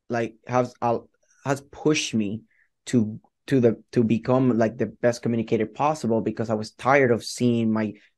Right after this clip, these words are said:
content and just cringe at all the things. So now I pause more. I, I say,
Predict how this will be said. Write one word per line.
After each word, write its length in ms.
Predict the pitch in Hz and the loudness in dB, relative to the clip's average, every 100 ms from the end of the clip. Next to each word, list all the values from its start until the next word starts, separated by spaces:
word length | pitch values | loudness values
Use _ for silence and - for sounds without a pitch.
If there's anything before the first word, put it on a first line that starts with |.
| - | -8
content 460 | 139 151 151 123 | 0 0 2 0
and 160 | 110 107 | 0 -2
just 280 | 107 101 _ | -4 -8 _
cringe 640 | - 123 143 117 107 - - | -6 0 2 2 0 -6 -8
at 120 | 107 | -6
all 180 | 113 110 | -4 -4
the 100 | 104 | -6
things. 420 | - 101 87 - _ _ _ _ _ | -6 -8 -8 -16 _ _ _ _ _
So 180 | - 117 | 0 2
now 220 | 123 127 | 6 6
I 100 | 110 | 4
pause 560 | - 113 117 123 - | 0 0 4 2 0
more. 500 | 117 113 107 104 101 - _ _ _ - | -2 -2 -4 -6 -10 -16 _ _ _ -4
I, 500 | 113 110 107 101 - | 0 2 2 0 -2
I 80 | 107 | -4
say, 400 | 98 117 113 107 | -2 0 2 0